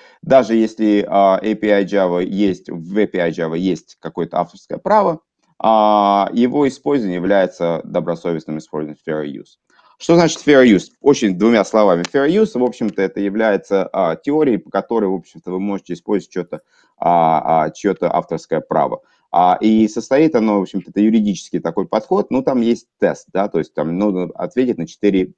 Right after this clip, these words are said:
принципа. Первый, там, цель и характер вашего использования, а, к-, продукта, там, чего-то авторского права, а, характер самого этого, а, продукта, а, сколько вы взяли из этого продукта для себя использовать,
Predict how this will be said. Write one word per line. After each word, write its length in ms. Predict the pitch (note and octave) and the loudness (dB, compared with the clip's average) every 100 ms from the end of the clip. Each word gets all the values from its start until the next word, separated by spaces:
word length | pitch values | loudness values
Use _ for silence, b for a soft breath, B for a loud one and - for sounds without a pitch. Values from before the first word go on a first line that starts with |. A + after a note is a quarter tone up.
| _ - | _ 0
принципа. 440 | G2+ - D#2 - | 0 0 -8 -12
Первый, 280 | - G#2 E2 | 0 2 2
там, 280 | D2 C#2 B1+ | 0 -6 -8
цель 240 | - A#2+ F#2 | 2 2 2
и 40 | |
характер 500 | - F#2 F2 - D#2+ | 0 0 0 -2 -2
вашего 360 | E2 D#2 D#2+ E2 | -2 -4 -4 -6
использования, 840 | - - E3 C3+ C3 B2+ A#2+ - b b _ | -4 0 2 2 0 0 -2 -6 b b _
а, 180 | G#2 G2+ | -2 0
к-, 140 | G#2+ | -4
продукта, 600 | G#2 G#2 G#2 G#2+ G#2 G2 | 0 0 2 -2 0 -2
там, 300 | E2+ E2+ E2+ | -2 -4 -4
чего-то 380 | - F#2+ F2 F2 | -2 -2 0 -2
авторского 360 | E2 F2 - E2 | -4 -6 -8 -6
права, 460 | F2+ F2 E2 D#2 b b b | 0 2 2 -2 b b b
а, 100 | - | -16
характер 500 | - G#2 G#2+ - F2 | 0 4 4 2 -6
самого 460 | - F#2 F#2 F#2+ F2 | -4 -2 0 2 0
этого, 600 | E2+ E2 D#2+ D2+ C#2+ D#2 | 0 -2 0 -2 -4 -6
а, 40 | |
продукта, 800 | D2+ F2+ G2+ E3 E3 D3+ C3 C3 b b _ | -2 -2 2 2 2 2 2 0 b b _
а, 220 | F2+ F2+ | 2 2
сколько 340 | F2 C3 A#2 F#2 | 2 2 0 0
вы 140 | F#2+ | -4
взяли 440 | E2+ E2 G2+ F2 E2+ E2 | -4 0 2 2 0 -2
из 160 | F2 F2 | -2 -4
этого 480 | E2+ E2+ E2 D#2+ D#2 | -4 -2 -2 -2 -4
продукта 540 | F2+ E2+ F2+ - D#2+ | -4 -2 -4 -6 -8
для 120 | D#2+ | -8
себя 500 | D#2 F2 E2 G2+ G#2+ - | -8 -4 0 0 0 -10
использовать, 680 | - - E3 C3+ C3 A#2+ | -10 0 2 2 0 0